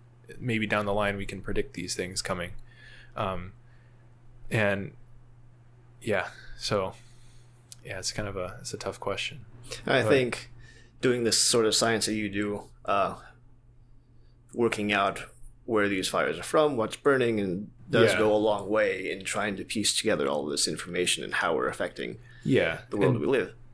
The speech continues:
Speaker 1: the, yeah, the big thing that I'm looking at is more of how these fires are hurting us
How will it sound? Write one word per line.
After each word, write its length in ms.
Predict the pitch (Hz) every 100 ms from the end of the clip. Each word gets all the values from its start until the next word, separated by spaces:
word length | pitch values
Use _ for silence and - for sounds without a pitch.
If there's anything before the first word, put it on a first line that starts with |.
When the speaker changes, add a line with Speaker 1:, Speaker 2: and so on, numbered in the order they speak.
| -
Speaker 1:
the, 140 | 127 -
yeah, 240 | 139 104
the 120 | 104
big 260 | 104 202 208
thing 380 | - 123 104 98
that 120 | 98
I'm 160 | 110 120
looking 320 | 107 - 95
at 280 | 90 90 -
is 380 | 92 92 - - - -
more 360 | - 110 104 101
of 180 | 92 -
how 220 | - 151
these 180 | 156 127
fires 460 | - 123 113 104 -
are 200 | 107 101
hurting 320 | 120 113 107
us 280 | 98 -